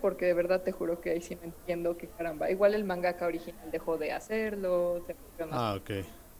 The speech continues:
Speaker 2: Sí, sí, ya no sé ni el autor original, pues cambia
Speaker 1: Ya
Speaker 2: todo.
Speaker 1: volvió, por cierto, porque se ve que dijo que están haciendo.
Speaker 2: Con mi obra, ¿qué están haciendo con mis personajes? Sí, claro.
Speaker 1: Pero pues yo no veo la forma de salvar eso, la verdad. <laughs>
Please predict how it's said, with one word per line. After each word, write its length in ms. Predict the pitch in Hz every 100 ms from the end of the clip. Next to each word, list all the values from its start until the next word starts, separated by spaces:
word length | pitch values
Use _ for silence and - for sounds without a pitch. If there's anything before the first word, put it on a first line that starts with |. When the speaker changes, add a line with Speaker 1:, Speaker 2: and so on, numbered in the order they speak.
| - - - - - - - -
Speaker 2:
Sí, 140 | - 156
sí, 160 | 123
ya 100 | 117
no 100 | 127
sé 120 | 113
ni 120 | 113 110
el 120 | 104
autor 240 | 104 123
original, 440 | 117 104 113 107 104
pues 340 | 123 - - - -
cambia 300 | 113 104 95
Speaker 1:
Ya 80 | -
Speaker 2:
todo. 160 | 262
Speaker 1:
volvió, 440 | 277 285 226 214 208
por 140 | 190
cierto, 440 | - 226 247 330 320
porque 220 | 240 -
se 120 | -
ve 140 | 185 190
que 120 | 202
dijo 240 | 196 208 196
que 80 |
están 360 | 175 - 202 202
haciendo. 500 | 190 - - 320 -
Speaker 2:
Con 200 | 123 120
mi 160 | 117 120
obra, 360 | 143 147 123
¿qué 120 | - 143
están 280 | 139 151
haciendo 360 | 139 - 156 143 139
con 240 | - 127
mis 100 | 107
personajes? 400 | - 110 113 117
Sí, 120 | 135
claro. 420 | - 98 127 117 - - - - - - - -
Speaker 1:
Pero 120 | 196
pues 140 | 190 196
yo 120 | 214
no 160 | 214
veo 140 | 196 196
la 140 | 190
forma 280 | 190 180 180
de 80 | 170
salvar 360 | 151 156 160 151
eso, 240 | - -
la 60 | -
verdad. 200 | - 214 269
<laughs> 540 | 330 330 330 381 415